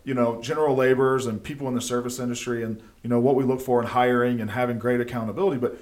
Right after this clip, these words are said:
like, what do you do when you got that, that wayward soul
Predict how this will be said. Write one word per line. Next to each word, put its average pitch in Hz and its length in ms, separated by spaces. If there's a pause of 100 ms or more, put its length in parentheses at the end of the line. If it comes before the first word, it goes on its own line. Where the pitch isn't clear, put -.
(120)
like, 123 120
what 185 140
do 285 60
you - 80
do 175 240
when 139 160
you 131 100
got 135 260
that, 139 340
that 131 220
wayward 143 580
soul 131 580